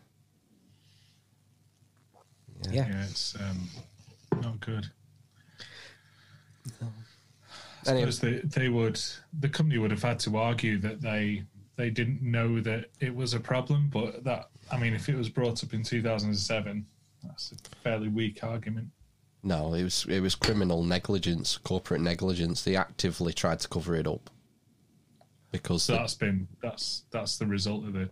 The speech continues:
Speaker 2: trial, is it?
Speaker 3: Yeah. I mean, just go, um, like I've said before, don't Google Pfizer court case,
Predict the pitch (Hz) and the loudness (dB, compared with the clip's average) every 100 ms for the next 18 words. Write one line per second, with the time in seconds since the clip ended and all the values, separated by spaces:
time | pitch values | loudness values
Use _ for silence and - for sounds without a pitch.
0 | - - 98 98 95 - _ _ - 85 | -6 -4 -4 -4 -6 -10 _ _ -2 -2
1 | 82 - _ _ _ _ _ _ _ _ | -2 -12 _ _ _ _ _ _ _ _
2 | _ _ _ 113 147 139 117 151 165 151 | _ _ _ 0 2 2 2 2 2 2
3 | 131 - - 85 101 - 107 - - 95 | 0 -4 -2 0 0 0 0 0 0 -2
4 | - - 101 92 85 104 82 - 92 85 | -2 -2 2 2 2 2 0 0 0 2
5 | 87 82 - 82 85 82 80 80 - _ | 0 0 0 2 2 2 0 -2 -10 _
6 | _ _ _ _ _ _ _ - - 98 | _ _ _ _ _ _ _ -20 -2 2
7 | 90 - 82 80 - - | 2 2 2 2 2 2